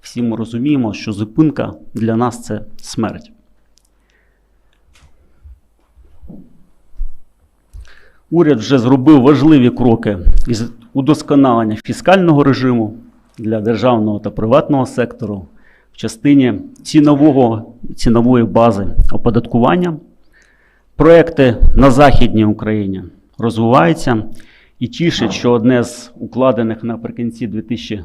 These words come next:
двадцятого року У Р П з квітня цього року вже дає продукцію.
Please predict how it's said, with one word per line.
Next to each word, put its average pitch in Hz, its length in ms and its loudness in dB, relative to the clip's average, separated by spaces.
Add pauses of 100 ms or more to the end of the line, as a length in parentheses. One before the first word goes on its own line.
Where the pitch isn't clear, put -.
(120)
двадцятого 113 720 2
року 104 280 -8
У 107 180 -10
Р 107 100 -10
П 147 240 -6
з - 100 -20
квітня 113 320 -8
цього 104 260 -10
року 127 200 -8
вже 98 180 -10
дає 113 320 -4 (420)
продукцію. 117 540 -10